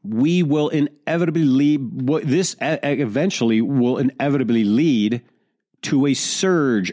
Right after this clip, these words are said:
That's why, hence Trump, a surge of populism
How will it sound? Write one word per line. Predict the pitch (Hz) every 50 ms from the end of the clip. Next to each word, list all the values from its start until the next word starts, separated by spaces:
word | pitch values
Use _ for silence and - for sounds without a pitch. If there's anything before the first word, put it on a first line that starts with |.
| -
That's | - 117 98 76 76 82 - - -
why, | 85 78 78 80 87 95 110
hence | 104 92 95 90 90 107 120 - -
Trump, | - - - - - 175 156 107 - - _ _ _ _ _ _ _ _ _ _ _ _ _ _ _ _ _ _ _ _ _ -
a | 135 139
surge | - - - 127 117 117 120 131
of | 151 135 -
populism | - - - 160 170 170 - 156 143 127 120 113 107 95 - 87 80 71 71